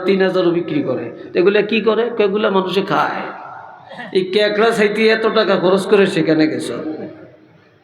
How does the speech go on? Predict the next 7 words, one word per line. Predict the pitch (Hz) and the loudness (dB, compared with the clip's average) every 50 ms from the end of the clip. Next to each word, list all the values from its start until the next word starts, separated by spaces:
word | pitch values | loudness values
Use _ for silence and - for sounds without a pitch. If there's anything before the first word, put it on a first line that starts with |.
| _ _ _ _ _ _ _ _ _ _ _ _ _ _ - - - _ - - - _ _ _ _ _ _ _ _ _ _ _ _ _ _ _ _ _ _ _ _ _ _ _ _ - | _ _ _ _ _ _ _ _ _ _ _ _ _ _ -20 -20 -20 _ -20 -20 -20 _ _ _ _ _ _ _ _ _ _ _ _ _ _ _ _ _ _ _ _ _ _ _ _ -6
আল্লাহর | - 165 175 175 175 175 170 - - | -2 2 4 4 4 4 2 2 2
কুদরত | - 196 175 175 170 190 180 147 | 2 2 2 2 2 2 2 2
দেখতে | 139 165 160 - - - 175 | 2 0 0 0 0 0 0
হলে | 160 175 170 160 156 | 2 2 2 2 2
মদিনা | 143 156 175 175 190 175 165 151 | 2 2 2 2 2 2 0 0
শরীফ | 151 - 151 143 143 156 151 | 0 0 0 0 0 0 0
যান | 127 131 131 131 147 147 127 120 120 | 2 2 2 2 2 0 0 -2 -6